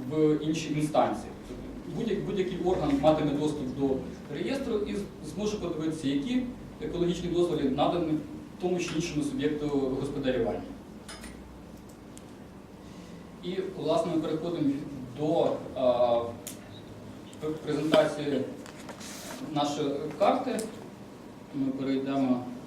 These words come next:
для більшої зручності на сайт. А, на нашому сайті Нетрадиційний газ в Україні, Shale Gas Enable, а, створена,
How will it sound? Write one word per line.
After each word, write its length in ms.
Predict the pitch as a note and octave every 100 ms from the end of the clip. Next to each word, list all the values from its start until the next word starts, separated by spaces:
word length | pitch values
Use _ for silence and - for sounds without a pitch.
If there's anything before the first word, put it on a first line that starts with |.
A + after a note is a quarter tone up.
| -
для 280 | C3 B2 B2
більшої 540 | B2 C3 B2+ C3 B2 B2+ - - - - - - C3+ B2+
зручності 480 | C3+ - B2 -
на 140 | B2 B2
сайт. 420 | - F#3 G#3+ - - - - - - - - - - - - - - - - - - - - - - - - - - - F2+
А, 360 | - A#2 A#2 - - - - -
на 80 | -
нашому 320 | E3+ - F3
сайті 360 | G#3 - -
Нетрадиційний 600 | F3 E3+ E3 E3 F3+ E3
газ 180 | D#3 D#3
в 40 | D3+
Україні, 460 | C#3+ E3 G#3 G#3 E3+ -
Shale 380 | - E3 D#3 D#3
Gas 300 | D#3 D#3 - - - - - - - C#3
Enable, 540 | D3 D3+ D3+ D3 D3 D3 - - - - - B2+
а, 180 | B2 B2+
створена, 800 | - E3 E3+ E3 D#3 C#3+ C3